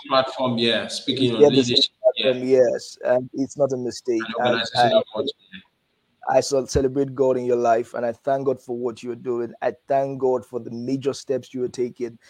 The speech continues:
Speaker 2: I thank God for how he's expressing you, for how he's expanding his work in your life.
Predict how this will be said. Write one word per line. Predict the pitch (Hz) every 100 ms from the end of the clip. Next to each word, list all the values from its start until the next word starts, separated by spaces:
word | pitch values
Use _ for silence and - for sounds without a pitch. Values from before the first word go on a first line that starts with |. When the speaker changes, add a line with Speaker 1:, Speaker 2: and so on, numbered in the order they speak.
| - - - -
Speaker 2:
I | 127
thank | - 139 135 135
God | 131
for | 127 120
how | 123
he's | 123 117
expressing | - - _ 135 131 - 139 135
you, | 131 131 131
for | 123 120
how | 127
he's | 123 113
expanding | - - - 127 131 131
his | 120 113
work | 127 127
in | 113 120
your | 120
life. | 120 120 117 -